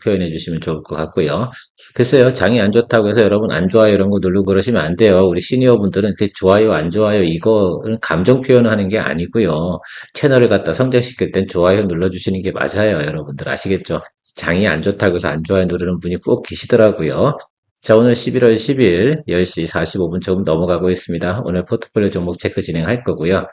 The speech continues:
장이나 좋으나 안 좋으나 여러분들, 제가 항상 여러분들에게 이야기를 드리고 가이던스를 드리고 있지 않겠습니까? 그 리듬에 맞춰서 여러분들께서 잘 또 팔로우 해주시면 된다, 이렇게 말씀드리도록 하겠습니다.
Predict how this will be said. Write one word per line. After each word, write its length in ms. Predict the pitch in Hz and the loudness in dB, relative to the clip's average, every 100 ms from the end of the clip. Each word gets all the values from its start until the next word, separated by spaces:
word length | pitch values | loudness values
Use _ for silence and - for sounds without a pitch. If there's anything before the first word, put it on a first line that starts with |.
| _ _ _ - | _ _ _ -2
장이나 460 | 98 95 95 87 | 0 2 0 -4
좋으나 560 | 90 95 98 101 87 123 | -2 0 2 2 0 -4
안 140 | 85 90 | -4 -2
좋으나 400 | 92 87 107 95 | 0 0 0 0
여러분들, 460 | 90 78 85 117 | -2 -2 -2 -2
제가 220 | - 95 | -2 -2
항상 300 | 101 135 139 | -2 -2 0
여러분들에게 540 | 104 95 92 90 87 98 | 0 0 0 -2 -4 -4
이야기를 360 | 104 82 82 92 | -2 -2 -2 -4
드리고 300 | 90 82 95 | -4 -6 -4
가이던스를 580 | 82 82 92 104 120 98 | -2 -2 -2 -2 -2 -4
드리고 300 | 87 85 90 | -4 -2 -2
있지 180 | - | -4
않겠습니까? 800 | 85 85 110 - 78 71 92 90 - - - | -8 -6 -6 -6 -8 -8 -6 -6 -8 -20 -8
그 80 | - | 4
리듬에 440 | 107 95 90 95 98 | 4 4 2 0 0
맞춰서 400 | 76 - 107 101 | -2 -4 0 0
여러분들께서 840 | 85 90 80 - - - 117 101 | 0 -4 -8 -8 -4 -2 -2 -4
잘 240 | - 85 90 | -6 -6 -4
또 220 | 85 85 - | -4 -4 -2
팔로우 320 | 95 95 92 | -2 0 -2
해주시면 500 | 143 127 - 95 117 | -2 -4 -4 -6 -4
된다, 320 | 90 80 98 | -4 -4 -4
이렇게 180 | 87 - | -4 -6
말씀드리도록 760 | 87 - 107 87 85 85 85 | -6 -4 -4 -4 -4 -6 -4
하겠습니다. 560 | 127 123 - 101 - | -4 -2 -2 -4 -6